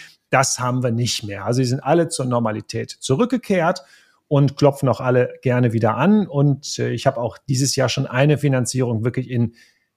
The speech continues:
ja, ich würd sagen, fast Rekordzeit, also innerhalb von drei Wochen, das ging dann auch mal, hätte ich mich aber nicht drauf verlassen, dass das eben so schnell geht,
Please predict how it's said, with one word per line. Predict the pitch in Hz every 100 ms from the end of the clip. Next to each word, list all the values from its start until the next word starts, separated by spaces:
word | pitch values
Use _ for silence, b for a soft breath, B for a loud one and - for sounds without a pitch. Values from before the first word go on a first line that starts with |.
| _
ja, | 107
ich | 117 -
würd | 120
sagen, | 135 135 123
fast | 127 139
Rekordzeit, | 117 143 160 160 127
also | 117 127
innerhalb | 135 135
von | 131 123 -
drei | 131 117 123
Wochen, | 127 147 196 202 208
das | 131 113
ging | - 156 156
dann | 135 123
auch | 131 165 165
mal, | 190 180 202
hätte | 139 151
ich |
mich | 165 151
aber | 139
nicht | 139
drauf | - 123 -
verlassen, | 120 120 - 104 -
dass | 113
das | - 107 -
eben | 117 110
so | 101 107
schnell | - 104 104 98
geht, | 110 151